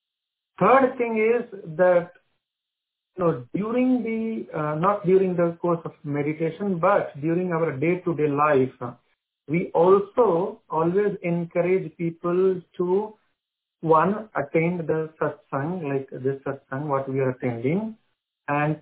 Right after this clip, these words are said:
third one is to do more and more seva. So the thing, what happens that, uh, first when you attend the satsang,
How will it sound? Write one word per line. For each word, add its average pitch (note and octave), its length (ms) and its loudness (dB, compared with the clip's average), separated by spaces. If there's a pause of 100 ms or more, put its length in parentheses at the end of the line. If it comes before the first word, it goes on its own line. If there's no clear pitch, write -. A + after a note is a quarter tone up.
(120)
third G#3 260 4
one E3 480 2 (460)
is F#3 440 0 (180)
to F#3 180 4
do G#3+ 240 2
more F3 380 2
and D#3+ 100 -2
more D3+ 420 0 (140)
seva. B2+ 460 4 (1080)
So E3+ 80 4
the F3+ 180 2
thing, B3+ 360 4
what E3+ 340 4
happens F#3+ 560 0 (100)
that, E3+ 300 2
uh, E3 120 2 (840)
first A#3 300 2
when G3 180 2
you G3+ 140 -2
attend G3 400 -2
the E3+ 60 -2
satsang, D#3 840 -2